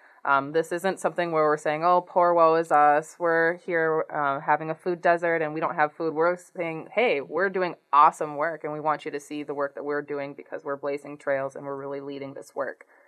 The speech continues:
in the, um, the urban food systems area." And so we'll have amazing partners, um, from Northside Fresh Coalition, um, that will be there to highlight their work, and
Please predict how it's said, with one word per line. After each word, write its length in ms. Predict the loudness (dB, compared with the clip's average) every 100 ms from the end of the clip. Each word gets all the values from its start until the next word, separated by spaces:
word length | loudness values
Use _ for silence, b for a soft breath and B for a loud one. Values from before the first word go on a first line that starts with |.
| b
in 180 | -4 0
the, 360 | 2 2 -2 -6
um, 200 | -6 -4
the 100 | -4
urban 300 | -2 -2 -2
food 240 | -6 -10 -8
systems 600 | -10 -8 -10 -10 -12 -18 b b b 0
area." 460 | 2 4 2 0
And 220 | -2 -6 -2
so 420 | 2 4 2 0
we'll 180 | -2 2
have 180 | 2 2
amazing 400 | -2 -4 -6 -2
partners, 520 | -2 -2 -6 -8 _
um, 460 | -6 -4 -4 -6 -12
from 220 | -6 -4 -2
Northside 340 | 0 0 -2
Fresh 200 | -4 -4
Coalition, 600 | -4 -2 -2 -2 -6 -8 b b b -4
um, 160 | -2 0
that 100 | 0
will 120 | -2
be 140 | -4
there 180 | -2 -2
to 160 | -2 -2
highlight 400 | 0 0 -4 -4
their 140 | -4
work, 320 | -4 -6 -6
and 220 | -8 -10